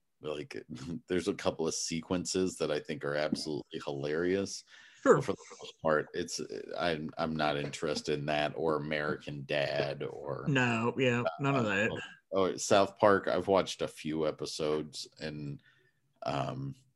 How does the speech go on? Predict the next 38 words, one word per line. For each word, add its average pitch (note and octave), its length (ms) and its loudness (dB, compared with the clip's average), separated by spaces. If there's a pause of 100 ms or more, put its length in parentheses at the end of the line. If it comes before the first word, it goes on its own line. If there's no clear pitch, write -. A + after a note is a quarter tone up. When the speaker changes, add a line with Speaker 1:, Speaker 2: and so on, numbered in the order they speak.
Speaker 1:
thought D#2+ 240 2
they D#2+ 100 4
were D#2 220 2
okay. D2+ 760 0 (180)
I E2 100 -2
tried E2 360 4
to F2 80 4
watch E2 380 4
their D#2+ 160 0
latest, D#2 520 -2
like, C#2+ 240 -4
pandemic D#2 680 -4
one. G2 340 0 (400)
Speaker 2:
Okay. C3+ 200 -2
Speaker 1:
That's C#3 240 0 (220)
on D#2+ 220 0
H D#2 260 -4
B, E2 120 -2
it's D#2+ 240 -2
on E2+ 120 4
H D#2+ 200 -2
B D2+ 140 -2
O C#2+ 100 -2
Max, D2+ 560 -4 (420)
and E2 100 -2
I E2 40 4
ended D#2+ 220 4
up D2 120 -4
falling D2+ 320 0
asleep C#2+ 380 -2
while C#2+ 200 0
I C#2 40 2
was C#2 160 -6
watching C#2 380 -2
it, - 160 -6
so D2 120 -2
Speaker 2:
Hmm. C#2+ 60 2
Speaker 1:
obviously B2 500 0